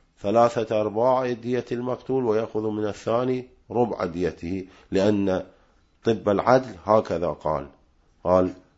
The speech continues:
آه، "ثلاثة أرباع الجناية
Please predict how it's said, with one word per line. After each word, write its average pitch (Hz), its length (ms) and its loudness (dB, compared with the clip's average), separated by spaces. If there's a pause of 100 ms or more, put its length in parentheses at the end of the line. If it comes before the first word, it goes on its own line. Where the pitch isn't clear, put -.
(300)
آه، - 720 -12 (1700)
"ثلاثة 117 680 6
أرباع 104 360 2
الجناية 98 800 0